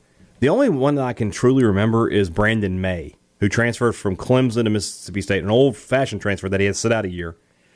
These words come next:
Uh, and then he came in, and he wasn't very effective. You know, and I don't know if it was just the transition from A C C to S E C, but, you know, there was a lot of talk that he was gonna be a starting middle linebacker for M S U, and by the end of the season, he couldn't even get on the field. So, uh, nobody else is standing out to me that,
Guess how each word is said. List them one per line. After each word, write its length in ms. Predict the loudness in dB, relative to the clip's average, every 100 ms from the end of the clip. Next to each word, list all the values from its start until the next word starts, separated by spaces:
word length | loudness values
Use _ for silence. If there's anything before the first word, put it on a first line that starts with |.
| _
Uh, 160 | 2 2
and 140 | 2
then 80 | 2
he 80 | 2
came 180 | 2 0
in, 140 | 0
and 240 | -2 -6 -8
he 140 | -2 2
wasn't 280 | 2 2
very 220 | 2 0 -2
effective. 560 | -4 -6 -6 -12 -20 _ _ _ -4
You 60 | -2
know, 140 | 0
and 80 | 0
I 60 |
don't 120 | 0 2
know 100 | 0
if 60 |
it 20 | 0
was 140 | 0
just 180 | -2 -4
the 80 | -6
transition 540 | -2 -2 -2 -2 -4
from 120 | -2
A 140 | -2 -2
C 220 | -2 -2
C 180 | 0 2
to 80 |
S 260 | 2 2 0
E 80 | -2
C, 220 | 0 0
but, 240 | 0 -2 -4 _ _ _
you 40 | -2
know, 200 | -2 -2
there 100 | 2
was 100 | 2
a 40 | 4
lot 180 | 2 2
of 80 |
talk 160 | 2 0
that 100 | 2
he 100 | 2
was 100 | 2
gonna 120 | 2
be 120 | 0
a 60 | -2
starting 380 | 0 2 2 0
middle 200 | 0 0
linebacker 500 | 0 -2 -2 -6 -8
for 120 | -6
M 80 | -6
S 140 | -6 -4
U, 100 | -2
and 80 |
by 140 | 0 0
the 100 | 2
end 100 | 0
of 60 |
the 80 | 0
season, 300 | 0 0 0
he 100 | -2
couldn't 140 | -2 -2
even 120 | -2
get 80 | -4
on 100 | -6
the 40 |
field. 460 | -2 0 0 -6 -20 _ _ _ _ _
So, 260 | 0 2 0
uh, 200 | -4 -14 -2
nobody 520 | 2 4 2 2 2
else 240 | 2 0 -2
is 80 | -6
standing 400 | -2 -2 -2 -2
out 200 | -4 -4
to 60 |
me 180 | -2 -2
that, 220 | 0 -2